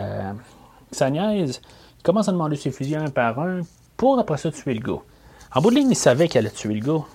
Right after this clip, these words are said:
Pourquoi qu'il l'a pas tué puis il a pas ramassé ses fusils ? Sans aller tout de suite après, là. Tu sais, je veux dire, euh, pas besoin de, je, je comprends pas exactement, parce que l'au-, l'autre scène après, il arrive en voiture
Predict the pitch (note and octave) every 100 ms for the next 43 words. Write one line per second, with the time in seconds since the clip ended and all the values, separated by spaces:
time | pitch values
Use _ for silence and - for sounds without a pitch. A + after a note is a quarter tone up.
0 | - D#3+ - A#3+ B3 A3 - B2 A2 D#3
1 | - - G#2+ D3 G#2+ F#2+ D3 D3 A#2 -
2 | A#2 G2+ - - C#3 D#3+ - - _ -
3 | _ - - C#3 A#2+ A#2 A2 - G#2+ -
4 | - B2 B2+ - - - - C3+ B2 A2
5 | C3 C#3 A#2+ G#2 G#2 F#2+ F2+ F#2+ - -
6 | - - - - - E3 D#3 C3+ C#3+ C3+
7 | A2+ G#2+ G#2 A2 A#2 - C3 - B2 G#2
8 | C3 C#3 A2+ G#2+ A2 F3+ G3+ - - C3
9 | D3 D3+ C#3 E3+ F3 B2 D#3+ G3+ - -
10 | - - - - _ _ - A#2+ D#3 D3
11 | C#3 - E3+ G3 F#3 F#3 F3